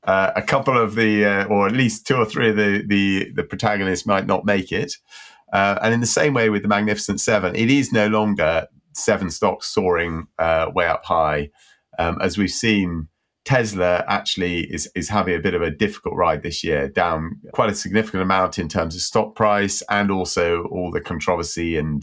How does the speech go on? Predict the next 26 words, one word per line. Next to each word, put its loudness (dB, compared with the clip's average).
uh, 0
problems -4
with -6
Delaware 0
courts -6
about -2
Elon -4
Musk, -4
Mu-, -4
Musk's, -4
um, -2
package -4
of -4
compensation. -4
So -2
we're 2
starting 2
to -4
see 0
it's -2
not 0
just 0
one 2
monolith-, 0
monolithic 0
story. -2